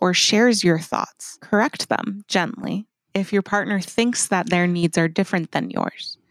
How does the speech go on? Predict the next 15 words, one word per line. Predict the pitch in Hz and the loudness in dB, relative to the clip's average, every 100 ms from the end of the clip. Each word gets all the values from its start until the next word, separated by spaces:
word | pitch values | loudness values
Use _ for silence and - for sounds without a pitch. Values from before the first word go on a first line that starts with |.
| _ _ _ _ | _ _ _ _
Again, | - 208 190 156 | 0 2 0 -2
we're | 170 175 | 0 4
looking | 190 214 208 | 4 2 -2
for | - 185 180 175 170 | 2 4 6 4 0
from | - 190 185 | -2 -2 0
the | 175 | 2
same | 160 - 175 175 | 2 2 2 2
side | - 160 160 | 0 0 -2
of | 175 | -2
the | - | -2
table, | - 170 - - | 0 -2 0 -2
as | - | -2
Ben | - - - | -2 -4 -4
said | - - | -4 -4
earlier. | - - - - | -2 -2 -2 -4